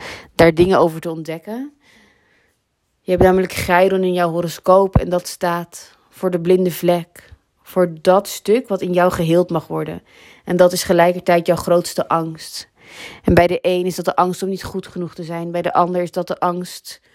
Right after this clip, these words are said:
om niet veilig te zijn. Bij de ander is dat weer de angst om afgewezen te worden. Er zijn heel veel angsten die terugleiden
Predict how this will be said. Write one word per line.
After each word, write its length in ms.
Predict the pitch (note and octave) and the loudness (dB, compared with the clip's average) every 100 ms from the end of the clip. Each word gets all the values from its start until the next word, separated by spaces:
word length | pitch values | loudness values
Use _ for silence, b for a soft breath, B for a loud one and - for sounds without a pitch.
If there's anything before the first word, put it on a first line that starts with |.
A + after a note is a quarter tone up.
| _ _ _ _ _ _ _ _ _ _ _ _ _ _ _ _ _ _ | _ _ _ _ _ _ _ _ _ _ _ _ _ _ _ _ _ _
om 140 | F3+ F#3+ | -6 -4
niet 180 | F3+ | -4
veilig 460 | - F3+ F#3+ F#3 - | 0 2 4 2 -4
te 100 | F#3 | -10
zijn. 480 | E3+ F3 F3+ F3+ F#3+ | -6 -4 -2 -4 -2
Bij 120 | F3+ | 2
de 80 | F3+ | 4
ander 260 | F#3 F#3+ | 4 2
is 80 | F#3 | 2
dat 180 | F#3 F3+ | 2 4
weer 120 | F#3 | 4
de 60 | F3 | 4
angst 260 | F3+ F3+ | 2 0
om 80 | F3+ | -4
afgewezen 540 | - F#3+ - F3+ E3+ D#3+ | -2 -2 0 -2 -2 -6
te 100 | E3+ | -10
worden. 460 | E3 E3 F3 F#3 _ _ _ _ _ _ _ _ _ _ _ _ _ _ _ _ _ _ _ _ _ _ _ _ _ _ _ | -10 -12 -16 -18 _ _ _ _ _ _ _ _ _ _ _ _ _ _ _ _ _ _ _ _ _ _ _ _ _ _ _
Er 140 | F#3 | -6
zijn 160 | F3+ G3+ | 0 2
heel 240 | F#3+ G#3+ | 6 6
veel 200 | G#3+ G3 | 4 -2
angsten 680 | F3+ F#3 F3 - F#3 F3+ F#3 _ _ _ _ _ _ _ _ _ _ _ | -2 -4 -6 -10 -14 -14 -18 _ _ _ _ _ _ _ _ _ _ _
die 220 | F3+ D#3 | -12 -8
terugleiden 880 | - F#3+ F#3+ F#3 F#3 F3+ F3 F3 | -4 -2 -2 0 2 2 0 -4